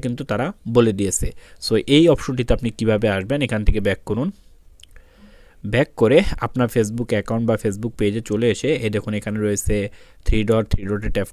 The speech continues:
করবেন। তারপর এখানে আপনি যে প্রফেশনাল ড্যাশবোর্ড, এখানে ট্যাপ করবেন।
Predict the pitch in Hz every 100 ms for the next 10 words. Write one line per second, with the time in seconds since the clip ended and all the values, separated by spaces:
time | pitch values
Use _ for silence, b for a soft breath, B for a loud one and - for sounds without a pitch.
0 | - 101 101 107 107 107 98 95 - 104
1 | - 107 101 - 104 104 - 107 104 -
2 | 107 104 110 110 104 95 95 104 117 107
3 | 110 98 95 - 104 98 107